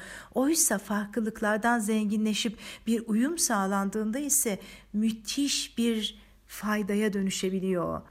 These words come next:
Bir anım çağrışıyor bu noktada da bir takıma eğitim veriyordum. İletişim eğitimiydi verdiğim eğitim ve bir slide kullanıyordum.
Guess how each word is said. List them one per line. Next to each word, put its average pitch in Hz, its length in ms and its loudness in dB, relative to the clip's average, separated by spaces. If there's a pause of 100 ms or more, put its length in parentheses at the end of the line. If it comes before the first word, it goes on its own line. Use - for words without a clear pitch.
Bir 349 200 6
anım 330 220 2
çağrışıyor 220 640 4
bu 226 80 4
noktada 226 500 2
da 247 180 4
bir 262 120 -2 (140)
takıma 247 400 2
eğitim 226 400 0
veriyordum. 226 380 2
İletişim 214 440 2
eğitimiydi 190 760 2 (260)
verdiğim 196 460 2
eğitim 202 400 -2
ve 339 120 0
bir 285 40 2
slide 269 500 2
kullanıyordum. 170 640 0